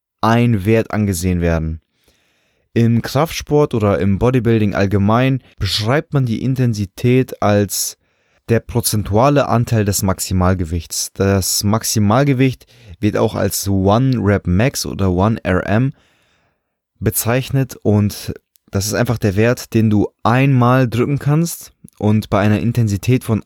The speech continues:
hundert Prozent halt drückst. Also das bedeutet, wenn du, nehmen wir wieder das Beispiel Bankdrücken, wenn du hundert Kilogramm nimmst und diese hundert Kilogramm gerade ebenso schaffst und die Wiederholung aber trotzdem alleine, komplett alleine schaffst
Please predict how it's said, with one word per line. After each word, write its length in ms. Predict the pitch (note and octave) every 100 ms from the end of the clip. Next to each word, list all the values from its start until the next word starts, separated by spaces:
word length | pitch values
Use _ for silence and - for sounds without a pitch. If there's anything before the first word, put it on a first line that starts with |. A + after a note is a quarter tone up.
| -
hundert 480 | A2+ B2+ A#2+ A#2+ -
Prozent 440 | G2+ - A2 G2+
halt 200 | F2+ -
drückst. 240 | E2+ - -
Also 120 | F2
das 140 | F2
bedeutet, 400 | E2+ G2 G2+ F#2+
wenn 120 | G2+ F#2+
du, 180 | F#2 - _ _ - - _ _ -
nehmen 300 | G2 G2+ F#2+
wir 100 | F#2+
wieder 140 | F#2+
das 180 | F2+ -
Beispiel 420 | G2+ G2+ - F#2
Bankdrücken, 640 | E2 G2 B2+ B2 A#2+ A2+
wenn 100 | G2
du 140 | F#2+ F#2
hundert 260 | C3 A#2+
Kilogramm 460 | - D#3 D3 C#3 C3+
nimmst 400 | C#3 C#3+ - _ _ _ _ _ _ _ _ _
und 320 | - F#2+ F#2 -
diese 260 | G#2 G#2
hundert 280 | A2 C3+ A#2+
Kilogramm 460 | - C3+ A2 A2+ G#2
gerade 500 | G#2 A#2+ C#3 B2 -
ebenso 440 | A2+ A#2+ A2 G2+
schaffst 480 | - C3 D3 - -
und 240 | G#2 F#2+ - _ _ -
die 280 | G2+ G2 G2
Wiederholung 400 | G#2 G#2 A#2 G#2+
aber 180 | G2 G2
trotzdem 440 | - C#3+ - B2
alleine, 420 | G#2 G#2+ C#3+ D3+
komplett 380 | - G#2 - -
alleine 460 | G#2+ G#2+ B2+ C3+ G#2+
schaffst 580 | - C#3+ G3 - -